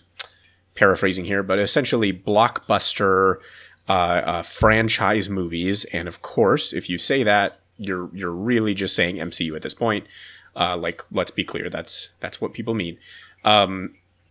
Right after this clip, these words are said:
is not really, uh,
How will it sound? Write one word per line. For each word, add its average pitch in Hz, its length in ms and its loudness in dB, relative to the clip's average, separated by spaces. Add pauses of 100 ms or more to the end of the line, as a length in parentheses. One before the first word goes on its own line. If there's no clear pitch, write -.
(160)
is 107 760 2 (340)
not 113 420 -2
really, 95 800 -6 (540)
uh, 90 460 -2